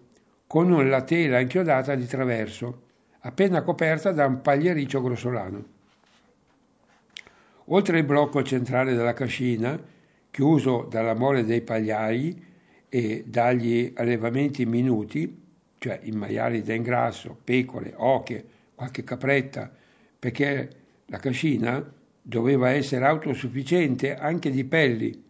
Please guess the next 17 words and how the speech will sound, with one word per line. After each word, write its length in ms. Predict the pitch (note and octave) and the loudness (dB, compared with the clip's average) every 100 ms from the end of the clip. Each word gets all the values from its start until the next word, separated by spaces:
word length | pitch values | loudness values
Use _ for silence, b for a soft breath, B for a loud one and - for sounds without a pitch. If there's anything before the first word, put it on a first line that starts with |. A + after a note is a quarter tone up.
| _ | _
lana 420 | - B2 D#3 C#3 | -4 2 2 2
e 80 | C3 | -2
piumino, 560 | B2+ C3+ E3+ D#3 A#2+ - B B B B | -2 0 2 2 0 -4 B B B B
quelli 260 | - D3 D3 | -2 2 2
per 140 | B2+ | 2
i 80 | C3 | 0
guanciali 540 | C3 F#3 D#3+ A2+ A#2+ | 0 -2 -2 -2 -2
e 40 | A#2+ | -2
le 60 | |
trapunte, 680 | A2+ A#2 A2+ G#2+ G2+ F#2+ B2 - _ _ B B B B | -6 -8 -8 -8 -8 -8 -10 -10 _ _ B B B B
ed 180 | G3 G3+ | 0 2
erano 300 | D#4+ F#3+ D3+ | 2 2 0
sistemate 640 | D3+ F3 A3 G3 A#2 B2 | 0 -2 0 0 -2 -2
le 100 | C#3+ | -2
baracche 500 | D#3+ F#3 G3 F#3+ D#3 | 0 0 0 -2 -6
di 180 | C3+ D3 | -4 0
legno 520 | C#3 A#2+ A#2 B2 B2+ | 2 2 2 -4 -6